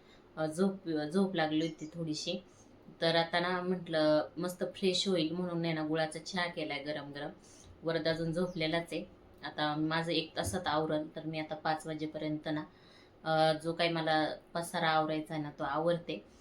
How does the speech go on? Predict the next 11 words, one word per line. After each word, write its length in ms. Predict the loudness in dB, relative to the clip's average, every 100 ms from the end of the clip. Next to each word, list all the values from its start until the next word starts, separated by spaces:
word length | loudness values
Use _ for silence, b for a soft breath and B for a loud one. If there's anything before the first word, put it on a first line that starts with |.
| B B 0
आणि 420 | 2 2 0 2
आज 160 | 2 2 -2 -16 -20 -8
मी 160 | -6 -2
तुम्हाला 300 | -2 0 0
ना 120 | 0
बेडरूमचा 560 | 0 -2 -2 -2 -2 -2
माझा 180 | -2 -2
तो 120 | -4
कोपरा 360 | -2 0 4
पण 240 | 2 2 0
दाखवते, 560 | 0 0 -4 -4 -8